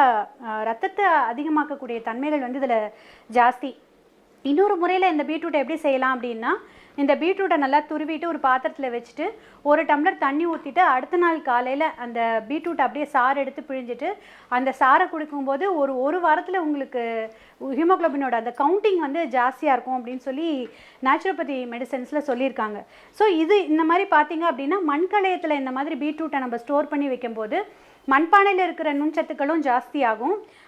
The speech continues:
அதே மாதிரி இந்த பீட்ரூட்டோட தன்மை, அதோட, அதோட நல்ல குணங்கள் வந்து நிறைய ஜாஸ்தியாகுது அப்படின்னு சொல்றாங்க. அதனால தான் நம்ம மண்பானையில முக்கியமா நம்ம இந்த ஊறுகாயை நம்ம செய்றோம். அந்த காலத்துல ஊறுகாய் பாத்தீங்க அப்படின்னா என்ன பண்ணுவாங்கன்னா சிகப்பு மிளகாய் பயன்படுத்தியும்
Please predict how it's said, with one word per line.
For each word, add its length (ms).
அதே 220
மாதிரி 280
இந்த 120
பீட்ரூட்டோட 640
தன்மை, 360
அதோட, 340
அதோட 280
நல்ல 320
குணங்கள் 400
வந்து 260
நிறைய 280
ஜாஸ்தியாகுது 760
அப்படின்னு 320
சொல்றாங்க. 280
அதனால 220
தான் 140
நம்ம 160
மண்பானையில 640
முக்கியமா 440
நம்ம 180
இந்த 180
ஊறுகாயை 380
நம்ம 180
செய்றோம். 380
அந்த 180
காலத்துல 380
ஊறுகாய் 340
பாத்தீங்க 320
அப்படின்னா 440
என்ன 140
பண்ணுவாங்கன்னா 440
சிகப்பு 360
மிளகாய் 420
பயன்படுத்தியும் 600